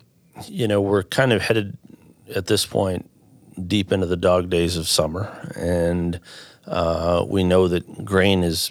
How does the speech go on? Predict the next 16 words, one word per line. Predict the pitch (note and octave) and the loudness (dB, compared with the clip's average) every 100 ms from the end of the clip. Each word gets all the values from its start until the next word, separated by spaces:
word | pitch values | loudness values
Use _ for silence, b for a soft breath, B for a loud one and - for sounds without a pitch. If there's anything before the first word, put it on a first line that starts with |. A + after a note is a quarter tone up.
| - | -2
being | G2 F2 D#2+ | 0 0 0
made, | D#2+ D#2 D2+ E2 - _ _ - | -4 -6 -10 -14 -20 _ _ -2
right? | D2+ E2+ E2 - - | 0 0 -2 -8 -14
Uh, | - - - G1+ G1+ D#2+ G1+ G1+ G1+ - _ - | -12 -10 -8 -4 -2 -2 -4 -4 -6 -8 _ -8
so | - - G#2 G2 F2+ - B B B B B _ _ | -4 2 2 2 2 -2 B B B B B _ _
what | - - C#3+ | -6 2 4
do | C#3+ | 6
you | B2 | 4
counsel | - - G2 F#2+ - F#2 | 2 0 2 2 0 -4
growers? | G2 F2 E2 E2 E2 E2 - - - _ _ _ _ _ _ - | 0 2 4 2 0 -4 -6 -8 -16 _ _ _ _ _ _ 0
What's | C3 C3 | 2 4
their | B2 | 2
plan | F2+ A2+ G2 | 4 2 4
of | E2+ | 2
action | D#2+ D#2 - E2+ | 0 -2 -6 -6
now | D#2 C#2+ - | -6 -10 -12